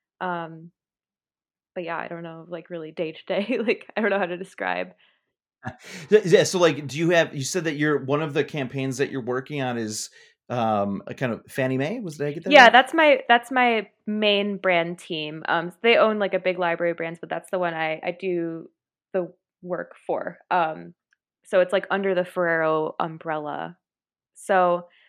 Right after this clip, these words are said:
Speaker 1: for Fannie Mae, I work on, like, email collateral. I do their social media. Um, and I also, which is, like, kind of interesting, I do their visual merchandising. So they have, um, over fifty stores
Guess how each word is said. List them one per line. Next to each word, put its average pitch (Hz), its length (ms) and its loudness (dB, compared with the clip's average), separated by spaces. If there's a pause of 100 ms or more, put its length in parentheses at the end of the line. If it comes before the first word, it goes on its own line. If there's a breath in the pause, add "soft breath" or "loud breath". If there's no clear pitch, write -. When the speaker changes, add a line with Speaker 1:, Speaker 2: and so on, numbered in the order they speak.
(120 soft breath)
Speaker 1:
for 247 140 4
Fannie 277 380 2
Mae, 226 300 2
I 185 520 0 (280)
work 196 320 -4
on, 175 420 -6
like, 170 260 -12
email 220 380 -2
collateral. 196 840 0
I 185 100 -6
do 190 180 -8
their 185 140 -6
social 202 380 -12
media. 185 760 -4 (500)
Um, 175 520 0 (380)
and 202 140 -4
I 202 60 0
also, 240 500 -2
which 220 180 -4
is, 202 100 -8
like, 202 120 -8
kind 196 180 -4
of 190 80 -8
interesting, 185 560 -10
I 202 80 -6
do 220 200 -6
their 214 240 0
visual 190 380 -2
merchandising. 226 960 -6 (260)
So 202 260 0
they 214 200 -2
have, 240 480 2 (320)
um, 180 500 0
over 196 280 -2
fifty 190 360 -10
stores 180 680 -4